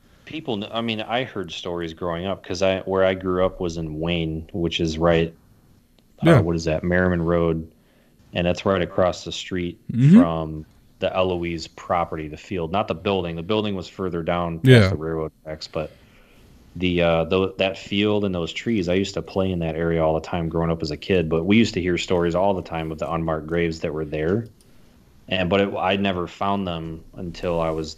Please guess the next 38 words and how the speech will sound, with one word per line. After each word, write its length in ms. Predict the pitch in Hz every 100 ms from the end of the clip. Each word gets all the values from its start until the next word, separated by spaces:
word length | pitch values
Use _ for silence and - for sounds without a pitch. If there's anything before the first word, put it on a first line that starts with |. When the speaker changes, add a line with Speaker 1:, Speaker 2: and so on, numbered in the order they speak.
| -
Speaker 1:
in 120 | 87
my 140 | 76
twenties 540 | 76 - 87 78 78 -
and 80 | 80
I 80 |
started 340 | 78 - 80 78
doing, 180 | 80 78
like, 160 | 78
these 200 | - 76 78 - - - 101
dumb 300 | 82 80 78
little 320 | 78 78 82
amateur 360 | 85 80 - 78
ghost 280 | 80 78 -
hunts 420 | 78 78 - - - -
just 140 | 101
to 40 | -
kinda 300 | 101 87 87 -
scare 300 | - - 90
myself 520 | 80 78 - 78 80 - - - - - - - - - -
and 180 | 85 80
a 40 |
few 220 | 78 92 80
friends. 420 | - 90 85 80
But, 420 | 78 82 80 - - - - -
um, 420 | 80 76 76 76 - _ - - - - _ _ _
yeah, 120 | 98 92
that 180 | 98 -
property's 440 | 123 135 87 82
still 220 | - 92
there, 340 | 80 87 78 76 -
the 160 | 85
field 480 | 80 - 85 82 80
and 120 | 82
the 60 | 80
trees 400 | - 87 82 80
and 80 | 80
whatnot, 440 | 82 82 80 80
and, 260 | 80 80 80